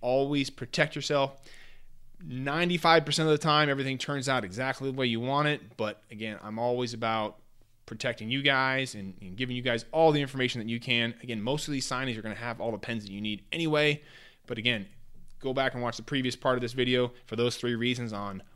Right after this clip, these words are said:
why you should probably send in your own pen, and then, you know, make your own decision based off what your needs are. So, uh,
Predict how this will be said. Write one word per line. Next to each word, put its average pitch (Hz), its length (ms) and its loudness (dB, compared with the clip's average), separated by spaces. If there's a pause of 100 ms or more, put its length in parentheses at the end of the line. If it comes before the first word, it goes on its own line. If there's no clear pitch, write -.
why 110 220 0
you 117 120 2
should 104 240 -4
probably 110 280 -2
send 110 280 -6
in 95 80 -6
your 95 140 -6
own 185 140 0
pen, 233 240 0 (380)
and 127 140 -4
then, 147 240 -2
you 175 80 -6
know, 143 80 0
make 120 180 2
your 135 100 -2
own 127 100 -2
decision 127 400 -2
based 113 300 -2
off 110 280 -2
what 104 320 -4
your 104 120 -4
needs 95 400 -6 (120)
are. 98 240 -8 (160)
So, 101 200 -8 (440)
uh, - 80 -12